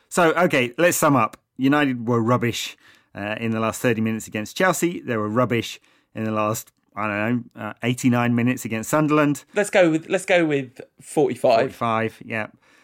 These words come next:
Speaker 1: Um, how rubbish will they be in upcoming games against Midtjylland and Shrewsbury? Let's predict some scores.
Speaker 2: This is good, right? 'Cause you know how we always do this, like, forty-five minutes of eviscerating United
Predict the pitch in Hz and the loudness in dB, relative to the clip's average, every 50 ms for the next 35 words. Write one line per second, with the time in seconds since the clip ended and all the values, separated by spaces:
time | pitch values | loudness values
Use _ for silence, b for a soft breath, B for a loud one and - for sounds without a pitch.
0 | b b b - 110 110 110 107 104 104 110 - - _ _ _ - - 147 156 | b b b -10 -8 -6 -4 -4 -4 -6 -8 -10 -14 _ _ _ -4 2 2 4
1 | 160 147 156 151 135 147 135 - - 131 131 123 127 120 117 - 131 127 123 123 | 6 6 4 4 4 2 0 0 0 0 2 2 2 0 0 0 2 2 4 4
2 | 131 127 - 113 113 110 107 107 117 123 139 - - - 131 120 117 110 104 110 | 2 0 0 -4 -6 -4 -4 -4 -4 -4 -6 -6 -6 -4 -2 -2 -2 -2 -2 -2
3 | 107 107 104 98 92 - 104 101 87 - 113 120 123 - - 117 113 107 107 104 | -2 -2 -4 -6 -8 -10 -10 -12 -8 -4 -4 -4 -4 -2 -4 -4 -4 -4 -4 -6
4 | 104 - 98 101 101 92 - - 110 104 92 - - - 101 98 95 - _ 113 | -8 -8 -8 -10 -8 -10 -8 -8 -8 -8 -8 -10 -10 -10 -10 -8 -10 -12 _ -14
5 | 110 - - - - 113 95 113 - - - - 101 92 - - 98 92 87 82 | -14 -14 -16 -14 -14 -12 -10 -10 -12 -10 -10 -10 -10 -10 -10 -12 -12 -12 -12 -12
6 | - - - _ _ _ 190 220 202 190 165 226 208 147 131 131 127 - - - | -14 -16 -18 _ _ _ -4 -4 -4 -2 -2 -2 -2 2 2 2 2 2 0 -4
7 | 160 151 170 190 196 185 180 180 170 156 151 156 156 156 156 151 147 135 123 139 | -6 -6 -2 0 2 2 4 4 4 4 4 4 4 6 6 4 4 2 2 0
8 | 127 117 92 - - 107 80 - - - - - - - - - - - 170 147 | 0 0 0 -2 -2 -4 -4 -4 -8 -16 -20 -20 -20 -20 -20 -6 0 2 2 2
9 | 156 151 - 147 139 131 135 139 135 117 117 139 127 123 117 135 139 131 - 135 | 2 2 4 4 4 4 2 -2 -2 -2 -4 -8 -10 -8 -2 -2 -2 -2 -2 -2
10 | 127 123 120 90 113 120 123 123 123 120 87 107 117 | -2 0 0 -2 -4 -4 -4 -2 -2 -2 -2 -4 -6